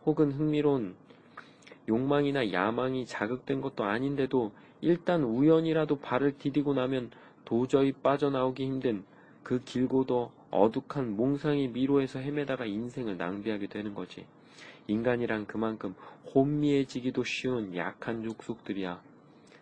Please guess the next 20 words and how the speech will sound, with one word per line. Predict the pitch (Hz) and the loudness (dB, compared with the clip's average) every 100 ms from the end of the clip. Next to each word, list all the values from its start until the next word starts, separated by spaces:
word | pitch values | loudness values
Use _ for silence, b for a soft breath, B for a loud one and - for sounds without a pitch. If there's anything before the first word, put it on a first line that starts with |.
| B B B B | B B B B
이런 | 135 170 180 | 6 6 6
건 | 180 | 0
죄다 | 151 143 143 147 | 4 4 6 4
사소한 | 156 156 160 151 | 2 2 4 4
죄가 | 139 135 120 | 2 2 2
아니라고 | 110 127 123 117 | 2 0 0 0
말하고 | 101 117 120 | 2 2 0
싶겠지. | 113 - - 113 - 90 - B B B | -4 -10 -10 -10 -6 -8 -8 B B B
다른 | - 123 127 | 0 2 0
젊은 | 113 110 117 120 107 | -2 -2 -2 -4 -4
유혹자들처럼 | 117 117 - 117 120 - 117 117 113 - B - | -6 -4 -2 -2 -2 -4 -4 -4 -6 -16 B -4
깜짝 | 98 160 160 165 151 | 0 0 2 2 4
놀랄 | 135 139 143 | 4 4 2
만한 | 139 131 131 123 | 2 0 -2 -4
죄악을 | - 127 120 123 | -2 -2 0 -2
보고하고 | - 127 123 127 123 | -2 0 2 2 0
싶어 | 123 - 120 | -4 -6 -4
안달난 | 98 110 117 117 113 110 | -2 -2 0 0 -2 -4
꼴이 | - 117 113 | -4 -4 -4
보이는구나. | - 113 117 113 110 107 | -2 -2 -2 -6 -4 -4